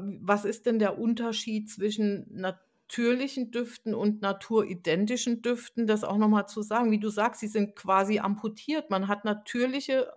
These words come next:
aus der Natur vorkommende Duftstoffe, die man zum Teil isoliert und isoliert verwendet, ähm, oder ihnen,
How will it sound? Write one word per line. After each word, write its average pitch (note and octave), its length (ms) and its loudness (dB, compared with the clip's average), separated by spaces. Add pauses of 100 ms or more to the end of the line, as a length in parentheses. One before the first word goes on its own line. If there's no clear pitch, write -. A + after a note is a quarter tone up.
(120)
aus G3 240 -4
der G3 80 -4
Natur F#3+ 520 -2
vorkommende A3 760 0
Duftstoffe, C4+ 960 -2 (440)
die A3+ 100 2
man A3 260 4
zum G#3 180 -2
Teil F#3+ 360 2
isoliert G3+ 880 2 (340)
und A3+ 160 4
isoliert G3+ 560 2
verwendet, A3 880 0 (520)
ähm, A3+ 460 2
oder C#4 480 4
ihnen, B3 600 4